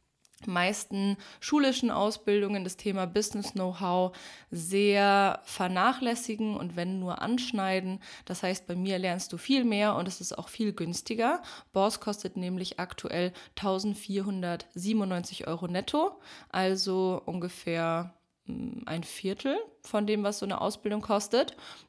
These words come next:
Du hast länger Zugriff und mehr Inhalte dabei, also <laughs> kannst du dir selber ausrechnen, wo das Preis-Leistungs-Verhältnis besser ist. Und im Vergleich mal so, ich habe letztes Wochenende beim Workshop,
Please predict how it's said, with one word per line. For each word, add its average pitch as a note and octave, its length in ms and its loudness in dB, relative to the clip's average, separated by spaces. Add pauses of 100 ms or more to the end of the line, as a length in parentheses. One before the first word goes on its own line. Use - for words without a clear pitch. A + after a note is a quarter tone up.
Du G3 120 4
hast G3 180 0
länger A#3 280 2
Zugriff A3+ 480 0
und F#3 180 0
mehr G3 220 4
Inhalte F#3+ 420 -2
dabei, F3+ 500 2
also G3 380 2
<laughs> - 40 -8
kannst G#3+ 300 0
du F3 40 -8
dir F#3+ 140 4
selber A3 360 4
ausrechnen, A3+ 640 0 (280)
wo G3+ 160 6
das G#3 160 4
Preis-Leistungs-Verhältnis F#3 1300 -2
besser F3+ 420 -2
ist. D#4 260 -2 (540)
Und G3+ 240 0
im F#3 100 -4
Vergleich F#3+ 880 2
mal A3+ 200 2
so, G#3+ 340 4
ich - 220 -4
habe F#3 200 -2
letztes G#3 760 -2
Wochenende G3+ 640 0
beim F3+ 260 -2
Workshop, F#3+ 560 -2